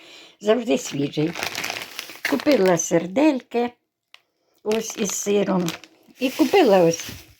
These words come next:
лівер. Щас, дівчатка, лівер поставлю го-, відварювати.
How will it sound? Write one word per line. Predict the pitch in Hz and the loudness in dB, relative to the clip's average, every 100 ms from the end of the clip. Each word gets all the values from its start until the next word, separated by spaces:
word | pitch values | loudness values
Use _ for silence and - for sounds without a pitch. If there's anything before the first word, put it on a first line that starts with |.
| _ 165 | _ -4
лівер. | 170 139 143 - _ _ _ _ _ _ _ _ _ _ _ - _ _ _ | 0 0 -4 -10 _ _ _ _ _ _ _ _ _ _ _ -20 _ _ _
Щас, | 381 320 | 2 2
дівчатка, | 214 196 202 180 - 185 | 2 0 0 0 0 0
лівер | 190 170 160 | 2 0 0
поставлю | 175 165 170 147 147 151 151 - | -4 -6 -4 -2 0 0 -2 -4
го-, | 170 175 | -4 -4
відварювати. | - 160 170 170 240 302 247 226 220 220 208 | -6 -2 0 2 2 2 2 -2 -2 -6 -8